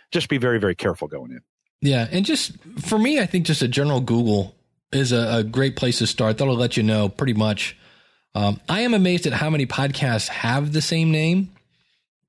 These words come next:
Speaker 2: Or, or, uh, I know there's, I think, a couple paranormal podcasts. Uh, I know Ray has the Podcaster Studio, and there have been people that have come very, very close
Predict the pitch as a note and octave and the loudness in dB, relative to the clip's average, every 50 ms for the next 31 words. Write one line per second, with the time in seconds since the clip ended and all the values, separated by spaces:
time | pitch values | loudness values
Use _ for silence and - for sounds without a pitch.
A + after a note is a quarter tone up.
0 | _ _ _ - C3+ B2+ B2+ B2 A#2+ A#2 A2+ A#2 A#2 A#2 A2+ A2 G#2+ G#2+ G#2 - | _ _ _ -2 0 2 4 2 2 2 2 2 4 4 4 4 2 2 0 -2
1 | - _ _ _ _ - - A#2 G#2+ G2+ C3+ D3 E3 F3 F3 D#3+ D3 C3+ C3 - | -8 _ _ _ _ -4 -2 -2 0 0 0 0 0 2 2 2 2 2 2 0
2 | - - C3+ C3+ - G#3 G#3+ C#3 - - - C#3+ - E3 D3+ C#3 - - B2+ C3 | -2 -2 -2 -2 -2 -2 -2 -2 -4 -4 -6 -4 -2 -2 -2 -2 -2 -2 0 2
3 | C3+ C3 B2 A#2+ B2+ C#3 C#3 C#3 - C#3+ C3+ C#3+ - - C#3+ C#3+ D#3 C#3+ - - | 2 2 2 2 2 2 0 0 -2 -4 -4 -2 -2 -2 -2 -2 -2 -4 -4 -8
4 | - - - - - - - _ _ _ - A2+ A2+ A2 - C#3 D3 D3+ D3 D3 | -10 -14 -20 -20 -20 -20 -20 _ _ _ -2 -2 0 0 0 0 0 2 2 2
5 | D3 C#3+ C#3 C#3 C3+ B2+ - - _ _ _ _ - C3 C3 D3+ E3+ F3 E3 D#3+ | 2 2 2 2 0 0 -2 -8 _ _ _ _ -2 0 2 2 2 2 0 0
6 | D3 D3 C#3 C3+ C3+ - C3+ - - C3 D3 C#3+ - D#3 C#3 C3 - - G#2+ - | 2 2 0 0 0 -2 -2 -2 -2 -2 -2 -2 -2 -2 -2 0 -2 -2 -4 -2
7 | - - C#3 D3 D#3 D3+ D3+ D#3 D#3 D#3+ - - _ _ _ _ _ _ _ _ | 0 0 2 2 2 2 2 0 -2 -4 -6 -10 _ _ _ _ _ _ _ _
8 | _ _ _ - B2+ B2 A#2+ A#2 A#2+ A#2 A2+ G#2+ A#2+ C3 C3+ C#3 C3 B2 A#2 B2 | _ _ _ -2 0 2 2 2 2 2 0 2 2 2 2 4 2 2 2 2
9 | B2+ B2 B2 A#2 - C#3 C3 B2 B2+ B2+ B2 A#2+ A#2 A#2+ A#2 A#2 A2 A2 G#2 G#2 | 2 2 0 0 0 0 0 0 0 0 0 2 2 2 2 2 2 0 0 -2
10 | - - - - - _ _ _ _ _ - - D#3+ C3+ B2+ A#2+ D3 D3+ D#3+ E3+ | -6 -10 -16 -20 -20 _ _ _ _ _ -4 -2 0 2 2 2 2 2 2 4
11 | E3 E3 D3+ D3 D3+ D3+ C#3+ C#3 C3 C3+ C3 C3 A2+ F#2 - - - - | 4 4 4 4 4 2 2 2 2 2 2 2 2 0 -2 -4 -8 -10